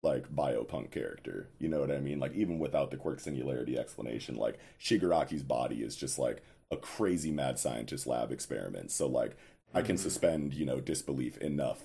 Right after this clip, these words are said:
Speaker 1: for Shigaraki as a character going through this, like, weird regeneration stuff, but Bakugo is, like, too, is, like, not that complex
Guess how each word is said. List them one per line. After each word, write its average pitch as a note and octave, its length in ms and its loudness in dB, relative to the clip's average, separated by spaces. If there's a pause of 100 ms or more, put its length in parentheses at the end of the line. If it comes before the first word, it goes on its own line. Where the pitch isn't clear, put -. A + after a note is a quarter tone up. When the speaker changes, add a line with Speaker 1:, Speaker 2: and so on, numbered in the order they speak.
(120)
Speaker 1:
for C2+ 400 2
Shigaraki D#2 680 2
as B1+ 120 0
a C2 40 -4
character B1 560 -2 (320)
going D2+ 280 4
through C#2 300 0
this, C2 220 -2
like, C2+ 140 0
weird C#2+ 300 0
regeneration B1 680 -2
stuff, - 320 -4
but - 160 -4
Bakugo D#2 720 4 (880)
is, D#2+ 180 4
like, D2 380 0
too, E2 760 4
is, D2+ 220 2
like, D2+ 160 0
not D#2+ 400 2
that C2 240 -2
complex - 720 -2